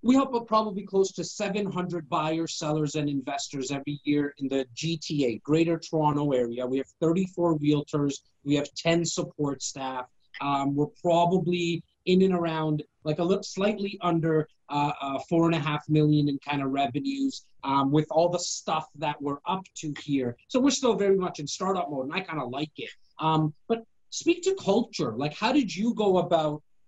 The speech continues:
developing culture? What did you see? What's your experience? The importance, or maybe you might say, "Look, Jazz, at the end of the day, you need people, Jazz and Laura, you need people who just work." Like, what's the dynamic for you?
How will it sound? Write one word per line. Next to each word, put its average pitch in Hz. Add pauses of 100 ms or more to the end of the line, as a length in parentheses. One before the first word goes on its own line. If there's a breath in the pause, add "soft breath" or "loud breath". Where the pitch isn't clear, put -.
(180)
developing 180
culture? 156
What 190
did 190
you 202
see? -
What's 190
your 196
experience? 175 (300)
The 202
importance, 269
or 269
maybe 339
you 277
might 294
say, 202
"Look, 226
Jazz, 226
at 170
the 175
end 214
of 190
the 185
day, 202
you 196
need 233
people, - (220)
Jazz 208
and 170
Laura, 214
you 180
need 247
people 190
who 165
just -
work." - (500)
Like, 170
what's 262
the 302
dynamic 190
for 170
you? 147